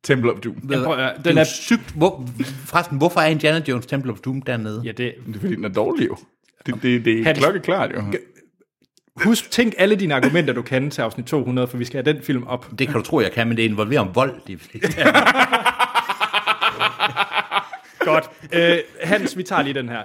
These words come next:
Speaker 3: Olsen-banden i Jylland,
Speaker 1: Hey,
Speaker 3: hvor,
Speaker 1: hey, hey, jeg er med.
Speaker 3: hvor er den i forhold til Blinkende Lygter? Bare lige for at tage en, en anden dansk film.
Speaker 2: Det kommer an på, har I andre Olsen-banden på
Speaker 3: Nej.
Speaker 2: fi-, på listen?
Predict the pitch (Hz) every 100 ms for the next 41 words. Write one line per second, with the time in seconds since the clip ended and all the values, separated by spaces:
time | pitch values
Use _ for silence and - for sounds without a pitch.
0 | 214 226 - 156 151 160 143 147 170 151
1 | 156 180 156 151 147 135 151 135 131 123
2 | 175 185 - 147 156 175 147 160 139 139
3 | 135 127 120 127 131 123 117 123 104 -
4 | - 110 107 110 - 107 98 95 _ -
5 | 110 101 101 - 113 - 104 - _ _
6 | _ _ _ _ - _ _ _ _ _
7 | _ _ _ - 240 185 180 160 - _
8 | _ - - - - 123 123 123 127 104
9 | 117 110 147 127 127 107 92 90 - -
10 | 120 107 - - 107 104 104 - -